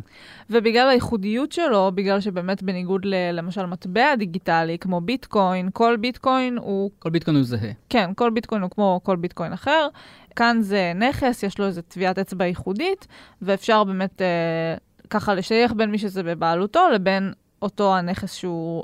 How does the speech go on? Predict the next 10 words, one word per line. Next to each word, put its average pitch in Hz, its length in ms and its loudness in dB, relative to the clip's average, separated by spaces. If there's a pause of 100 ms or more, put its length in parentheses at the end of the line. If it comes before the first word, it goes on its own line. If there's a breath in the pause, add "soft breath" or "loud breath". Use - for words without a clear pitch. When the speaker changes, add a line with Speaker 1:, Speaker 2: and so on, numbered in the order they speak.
Speaker 1:
אה, 170 220 -4
רכש. - 500 -12 (600 loud breath)
אמ, 175 640 -2
אנחנו 180 200 -4
באמת 233 240 4
ראינו 226 220 6
המון 202 220 2
שימושים 214 380 0
של 208 200 0
זה 196 440 2